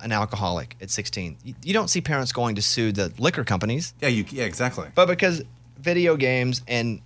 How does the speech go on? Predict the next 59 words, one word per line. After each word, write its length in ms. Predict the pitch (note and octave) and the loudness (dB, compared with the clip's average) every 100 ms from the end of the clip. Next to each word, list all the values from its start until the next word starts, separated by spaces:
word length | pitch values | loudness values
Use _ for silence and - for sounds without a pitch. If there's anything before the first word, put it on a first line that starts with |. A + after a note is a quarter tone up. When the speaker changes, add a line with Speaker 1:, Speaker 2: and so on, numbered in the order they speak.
| - - A#2+ | -20 -6 0
Speaker 1:
addiction 480 | A#2 D3 - C3+ | 2 2 2 -2
to 40 | A2+ | -2
Fortnite 600 | - D3 C#3 A#2+ A2 A2 | 0 2 2 4 2 2
is 200 | G#2+ G#2 | -2 -4
in 120 | A2 | -4
the 80 | G#2+ | -2
news 480 | B2 D3+ C3 A2 G#2 | 2 4 6 4 2
and 80 | G2 | -2
trendy, 540 | D#3 D#3 B2 G#2+ G#2+ - - - | 0 0 2 0 -2 -8 -20 -6
this 240 | A#2 - - - - - - | -4 -4 -8 -20 -20 -16 -4
is 160 | A2 | -2
now 240 | G#2 G2 D2+ | 0 0 -2
a 60 | - | -6
thing 280 | - C3 G#2 | 0 0 0
with 160 | F#2+ | -4
them. 260 | F#2 D#2+ - | -8 -12 -8
Speaker 2:
It's 120 | D3+ D3 | -4 -2
the 60 | |
same 180 | C#3 E3 | 0 2
thing, 120 | D#3+ C#3 | 2 4
like, 160 | B2+ | 4
I 60 | A#2+ | 4
think 160 | A#2+ | 4
going 160 | A#2+ A#2 | 4 6
back 160 | A2 - | 4 2
to 80 | |
Columbine, 560 | - B2+ B2 A2+ G#2 G2 | -2 4 4 6 6 6
where 100 | F#2+ | 4
they 80 | F#2+ | 4
were 80 | G2+ | 4
upset 300 | - C3 A2 | 2 0 0
with 100 | F#2 | 0
video 240 | A2+ A2 | 2 2
games 360 | G2 F#2 F2+ E2+ | 4 2 0 -2
and 80 | |
they 60 | F#2+ | -2
blamed 340 | F#2 G2+ G#2 F#2+ | 0 2 4 4
it 40 | |
on 120 | F#2 | 4
Marilyn 300 | G2 G2+ G2 | 6 6 4
Manson 320 | F#2+ G2 F#2 F#2+ | 4 2 0 -2
and 80 | |
video 180 | F#2 F#2 | -2 -2
games. 320 | F2 E2+ E2 | -2 -4 -6
It's 120 | F#2 C3+ | -4 2
Speaker 1:
They're 100 | C#3+ | 4
Speaker 2:
no 60 | |
Speaker 1:
looking 220 | E3 E3 D3+ | 4 4 2
Speaker 2:
one 20 | |
Speaker 1:
for 240 | D3+ C3 | 4 6
any 140 | B2 B2 | 6 4
sort 180 | B2 A2 | 4 2
of 60 | |
scapegoat 420 | - G2+ F2 G2 | 2 2 2 2
at 80 | F#2 | 2
all. 300 | F#2 F#2 E2+ | 4 4 2
Speaker 2:
Exactly. 560 | G#2 E2+ G2+ F2+ F2 D#2 D#3 | 0 0 0 0 -2 -4 0
Speaker 1:
And 160 | F#3 | 4
they're, 220 | G#3+ G#3 | 4 2